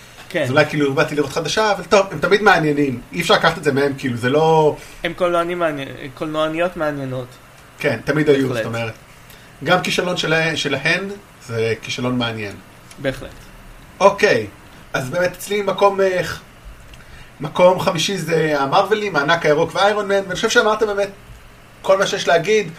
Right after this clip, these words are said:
Speaker 2: זה עדיין בוסרי, זה עוד לא... זה, זה, שוב, זה לא הנבלים, זה, האמת שאם חושבים על זה, בתור נבל ראשון, אה, עובדיה הוא לא רע, זאת אומרת, הרבה, אחר כך בא לנו נבלים הרבה יותר גרועים,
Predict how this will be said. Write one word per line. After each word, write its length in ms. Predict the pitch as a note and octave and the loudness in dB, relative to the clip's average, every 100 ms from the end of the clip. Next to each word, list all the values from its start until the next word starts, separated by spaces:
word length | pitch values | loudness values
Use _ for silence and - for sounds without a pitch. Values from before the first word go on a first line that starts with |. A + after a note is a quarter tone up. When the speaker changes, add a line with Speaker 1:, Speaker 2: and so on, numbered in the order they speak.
| - - C3 | -18 -20 -4
Speaker 2:
זה 80 | |
עדיין 320 | E3 F#3+ G3 F3+ | 2 4 4 0
בוסרי, 600 | - - E3+ F#3+ G3+ F#3 | -8 -8 -2 0 0 0
זה 100 | D#3 | 2
עוד 140 | D3 | 2
לא... 600 | C#3+ F#3+ F#3+ F#3+ F#3 F3+ - - - - - | 4 4 4 4 2 -2 -6 -16 -20 -18 -4
זה, 60 | D#3+ - | -4 0
זה, 260 | D#3+ E3+ | 2 2
שוב, 220 | D#3+ G#3+ | 2 0
זה 120 | C3 D#3 | 0 6
לא 140 | F#3+ | 8
הנבלים, 500 | G3+ D#3 F3 F3+ F3 D#3+ | 8 2 -2 -6 -8 -8
זה, 160 | D3 D3+ - | -6 -6 -2
האמת 320 | D#3+ A3 A#3 | 0 0 -2
שאם 140 | D#4 | -4
חושבים 260 | - E3+ A3 | -6 -6 -6
על 100 | A3 | -2
זה, 180 | F#3+ D#3 - | 0 0 -2
בתור 260 | C#3 G3+ G#3+ | 0 4 4
נבל 240 | F3 G3 | 6 4
ראשון, 680 | F#3+ D#3+ - F3+ A3 A#3+ D4 - - - - - - | 4 -2 2 4 4 0 -10 -14 -20 -20 -20 -8 0
אה, 180 | D3+ D#3 | 2 2
עובדיה 520 | E3 F3 F#3+ G#3 A3+ | 2 4 6 8 8
הוא 240 | E3+ D#3+ | 4 2
לא 260 | D#3+ A#3+ F#3 | 10 10 10
רע, 300 | G3+ - - - - - | 8 8 6 -8 -20 -14
זאת 80 | - | -2
אומרת, 200 | D3 D3 | 0 2
הרבה, 260 | D3+ G#3 A3 | 4 6 6
אחר 120 | - | 4
כך 160 | - | 0
בא 160 | G3 F#3+ | 4 6
לנו 100 | G#3 | 6
נבלים 380 | G3 D#3 E3+ F3 | 2 0 2 2
הרבה 220 | C3+ F3 | 0 2
יותר 280 | F#3+ F#3+ D#3+ | 2 2 -2
גרועים, 480 | - E3 F#3+ E3 | -4 -6 -4 -4